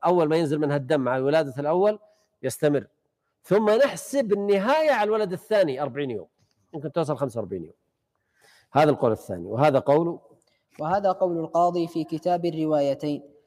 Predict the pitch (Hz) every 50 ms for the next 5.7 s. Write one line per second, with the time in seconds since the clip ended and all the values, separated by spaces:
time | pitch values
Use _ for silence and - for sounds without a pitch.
0 | _ _ _ _ - 160 160 180 214 226 214 196 - - 214 220 220 208 208 202
1 | 208 214 208 202 170 170 156 156 - 170 175 180 180 170 170 - 202 196 185 -
2 | 180 175 180 165 165 165 180 190 170 170 170 170 170 165 165 160 156 151 156 190
3 | 190 185 - 175 170 - 190 190 185 185 175 175 165 - 160 160 170 175 165 -
4 | - _ - 165 160 151 151 143 143 160 160 147 - - - _ _ _ _ _
5 | _ - - 156 160 156 151 139 - 160 156 151 131 -